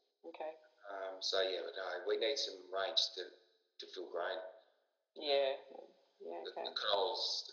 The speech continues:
Speaker 2: at that stage where it's dropped all its flowers only because it's basically droughted.
Speaker 1: Yeah.
Speaker 2: And, and the cereals are hanging in there, but they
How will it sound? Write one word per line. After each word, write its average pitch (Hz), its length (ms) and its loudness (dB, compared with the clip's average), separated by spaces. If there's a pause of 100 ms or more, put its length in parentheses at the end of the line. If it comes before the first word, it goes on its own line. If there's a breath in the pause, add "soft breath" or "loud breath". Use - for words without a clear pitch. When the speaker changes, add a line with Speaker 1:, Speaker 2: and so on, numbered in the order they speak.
Speaker 2:
at 87 80 0
that 95 160 4
stage 92 360 4
where 87 80 -2
it's - 120 0
dropped 98 240 2
all 85 160 4
its - 120 0
flowers 101 360 4
only 95 240 0
because 90 160 -10
it's - 160 -8 (400)
basically 87 320 0
droughted. 87 400 -2 (560)
Speaker 1:
Yeah. 135 280 4 (760)
Speaker 2:
And, 85 460 -6 (200)
and 85 100 -6 (280)
the - 80 -10
cereals 87 420 -2
are 85 80 -4
hanging 85 240 -4
in 85 80 -8
there, 85 160 -4
but - 160 -8
they 85 80 -6